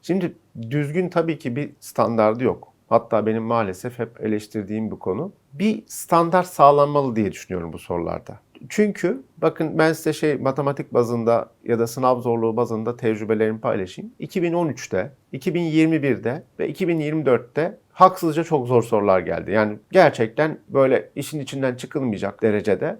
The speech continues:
zor sorular vardı. Şimdi bu zor sorular o sene öğrencinin, şimdi şöyle bir laf vardır Melis'ciğim, şey derler, "Ya hep herkes aynı sınava giriyor." Ya ama şimdi öyle olmuyor ki. Düşünsene sen bir, her deneme sınavında artık otuz beş, otuz altı tane yapıyorsun.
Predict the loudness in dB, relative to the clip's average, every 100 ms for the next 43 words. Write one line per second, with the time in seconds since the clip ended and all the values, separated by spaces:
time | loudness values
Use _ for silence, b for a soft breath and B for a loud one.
0 | 0 2 4 2 2 2 4 4 4 0
1 | -8 -8 -6 0 2 2 -2 _ _ -10
2 | -2 2 6 6 4 -6 -20 -20 2 4
3 | 4 2 -2 -10 0 2 4 4 4 2
4 | -2 -4 2 4 4 2 -4 -6 -10 -6
5 | -2 0 -2 0 2 4 4 4 2 2
6 | 0 -4 -2 -2 -6 -12 0 6 10 10
7 | 8 4 -2 _ -2 2 2 2 4 4
8 | 6 6 6 4 0 -6 -6 -6 -8 -10
9 | -8 -2 2 2 2 -2 0 0 2 2
10 | 0 0 -2 -2 -4 -6 _ -4 0 2
11 | 4 4 4 4 2 0 -6 -4 4 6
12 | 6 6 6 2 2 0 2 2 0 -8
13 | -6 -4 -4 -2 -2 0 -6 0 0 2
14 | 0 0 -4 -8 -12 -14